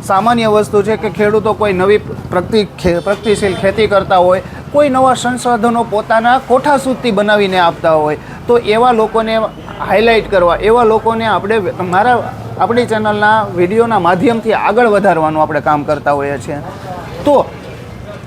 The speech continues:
આજે હું તમને એક એવા ખેડૂતની મુલાકાત કરાવવા માંગુ છું કે જેણે શિયાળુ પાક અને ચોમાસા પાકની અંદર એક જ એવી નોર્મલ, normally ખર્ચામાં એક એવી પ્રોડક્ટનો ઉપયોગ કર્યો છે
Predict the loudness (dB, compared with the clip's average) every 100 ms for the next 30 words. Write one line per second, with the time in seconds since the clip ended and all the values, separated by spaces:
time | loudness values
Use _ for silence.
0 | 0 2 4 2 2 0 0 2 2 2
1 | 2 2 2 0 -2 0 0 0 0 0
2 | 0 0 0 0 0 -2 -2 0 2 2
3 | 2 -2 -6 -16 -16 -16 -12 -2 2 4
4 | 4 2 0 0 -2 -2 0 0 0 0
5 | 0 -2 -2 -4 -2 -4 -4 -12 -8 -2
6 | 0 2 2 2 2 2 2 2 2 2
7 | 0 -4 -4 0 0 2 0 -2 -2 -2
8 | 0 2 2 0 -2 0 0 2 2 2
9 | 2 0 2 2 2 0 0 0 -4